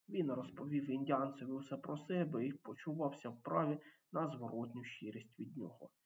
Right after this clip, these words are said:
«Ти працював там?» Пок звівся на ноги.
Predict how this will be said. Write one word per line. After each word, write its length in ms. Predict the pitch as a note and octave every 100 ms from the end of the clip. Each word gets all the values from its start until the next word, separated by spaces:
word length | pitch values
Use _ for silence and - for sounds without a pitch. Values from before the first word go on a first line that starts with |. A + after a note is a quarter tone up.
| _ _ -
«Ти 240 | A2 A2
працював 600 | - C#3 - F#3+ G3 F#3
там?» 240 | - - - - _ _ -
Пок 240 | F3+ D3+
звівся 460 | B2+ B2+ A#2+ A#2+ C3
на 200 | A#2+ G#2
ноги. 320 | A2+ A#2+